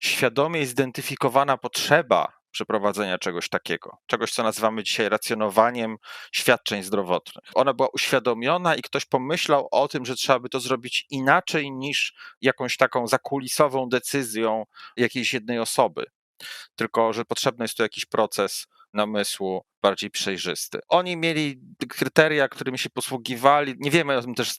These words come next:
aż znowu tak dużo, bo nie, nie mamy pełnych informacji na ten temat. Pewne, pewne rzeczy dotarły do nas, one,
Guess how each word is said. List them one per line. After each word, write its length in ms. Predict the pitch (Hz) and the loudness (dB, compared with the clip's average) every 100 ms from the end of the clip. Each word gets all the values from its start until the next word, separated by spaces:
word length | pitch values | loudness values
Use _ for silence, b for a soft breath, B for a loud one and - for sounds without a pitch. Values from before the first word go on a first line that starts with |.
| - - | -4 0
aż 200 | 123 - | 0 -2
znowu 280 | 123 117 113 | -2 -2 0
tak 220 | 117 110 | 0 0
dużo, 400 | 123 165 147 117 | -4 -2 0 0
bo 200 | 113 107 _ _ _ _ _ - | 0 -4 _ _ _ _ _ -6
nie, 160 | 113 | -4
nie 120 | 123 | 0
mamy 240 | 120 127 120 | 2 2 0
pełnych 380 | 120 113 110 117 | -2 -2 -6 -4
informacji 500 | - 113 110 104 104 | -2 0 0 0 -2
na 60 | |
ten 180 | - 104 | -2 0
temat. 400 | 107 104 95 - B B B - | 0 0 -2 -4 B B B 0
Pewne, 440 | 123 113 113 110 120 | 0 2 0 0 -2
pewne 220 | 110 104 | -4 -2
rzeczy 380 | 110 - 104 - _ | -2 0 -2 -4 _
dotarły 420 | - 131 131 127 110 | 2 4 4 0 0
do 160 | 113 | 2
nas, 240 | 110 104 107 | 2 0 0
one, 280 | 101 101 | 0 0